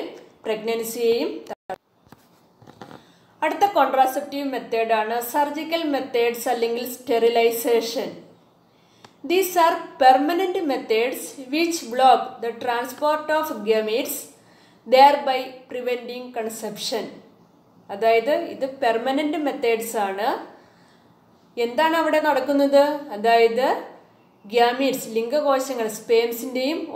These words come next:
ഓവത്തിൻ്റെയും ട്രാൻസ്പോർട്ടിനെ block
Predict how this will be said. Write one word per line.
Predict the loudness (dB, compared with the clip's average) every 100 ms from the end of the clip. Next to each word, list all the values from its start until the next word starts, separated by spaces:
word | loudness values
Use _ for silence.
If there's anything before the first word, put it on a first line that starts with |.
| 0
ഓവത്തിൻ്റെയും | 0 -2 -4 0 2 2 -2 -4 -8 -16 -6
ട്രാൻസ്പോർട്ടിനെ | 0 0 0 0 0 2 -2 -2 -2 -4 -4
block | 2 4 4 0